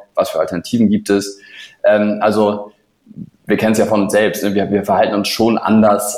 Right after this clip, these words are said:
als, äh, als, als vor der Krise, ja? Ich persönlich, äh, koche jetzt viel mehr als, als vielleicht davor. Ähm, und so geht es anderen auch. Die anderen machen mehr Sport, die anderen weniger. Also es shiftet sich eigentlich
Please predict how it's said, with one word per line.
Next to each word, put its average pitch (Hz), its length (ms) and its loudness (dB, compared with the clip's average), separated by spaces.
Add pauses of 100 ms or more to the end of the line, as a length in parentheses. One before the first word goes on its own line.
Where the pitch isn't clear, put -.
als, - 600 -2
äh, 95 480 2 (100)
als, 92 360 -2
als - 180 0
vor 107 200 0
der 95 100 2
Krise, 90 480 -4
ja? 98 280 -4 (240)
Ich - 360 -4
persönlich, 95 640 0
äh, 95 240 2 (320)
koche 110 280 0
jetzt 101 220 -2
viel 101 120 2
mehr 98 440 0 (280)
als, 98 340 -2
als - 300 -2
vielleicht 92 240 0
davor. 120 600 0
Ähm, 95 260 0
und 92 80 -4
so 95 100 -6
geht 95 100 -2
es - 80 -8
anderen 87 220 -4
auch. 113 300 2
Die - 80 -6
anderen 92 180 -4
machen 92 240 -2
mehr 110 220 0
Sport, 98 240 -2
die 80 60 -4
anderen 92 200 -4
weniger. 110 420 2
Also 98 360 0 (320)
es - 120 0
shiftet 156 320 0
sich 82 140 0
eigentlich 104 300 0